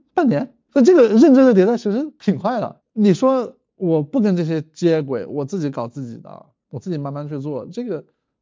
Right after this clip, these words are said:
呃，非常快你就跟不上了。所以我觉得都挺焦虑的，就事实证明不焦虑的做不了A I，我感觉。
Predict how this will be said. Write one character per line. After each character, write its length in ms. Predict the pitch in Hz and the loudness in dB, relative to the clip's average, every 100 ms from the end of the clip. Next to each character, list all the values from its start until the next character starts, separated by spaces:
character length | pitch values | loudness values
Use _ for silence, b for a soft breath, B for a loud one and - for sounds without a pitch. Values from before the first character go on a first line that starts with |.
| _ | _
呃， 120 | 233 | -6
非 160 | 180 403 | 2 2
常 140 | 208 | 4
快 160 | 220 208 | 2 0
你 80 | 135 | 0
就 140 | 135 | -2
跟 240 | 117 139 | -4 -6
不 40 | 113 | -6
上 200 | 120 113 | -8 -12
了。 80 | 151 147 _ _ | -16 -20 _ _
所 140 | - 226 | -6 -2
以 40 | |
我 40 | |
觉 60 | 127 | -2
得 240 | 151 165 - - | -2 -4 -10 -2
都 140 | 196 | 0
挺 160 | 156 117 | 0 -2
焦 160 | 117 | -6
虑 100 | 104 | -10
的， 120 | - - 139 | -12 -16 -6
就 260 | 160 139 | -4 -4
事 220 | 139 220 | -4 -4
实 80 | 147 | -2
证 80 | 143 | -2
明 180 | 127 123 | -4 -6
不 140 | 202 | -4
焦 180 | 147 139 | 0 0
虑 120 | 135 | 0
的 220 | 117 117 - _ _ _ | -4 -8 -16 _ _ _
做 120 | 165 | -6
不 60 | 123 | -6
了 80 | 113 | -6
A 80 | 117 | -10
I， 180 | 107 135 _ _ | -14 -16 _ _
我 100 | 131 | -12
感 160 | 127 113 | -10 -10
觉。 160 | 120 | -14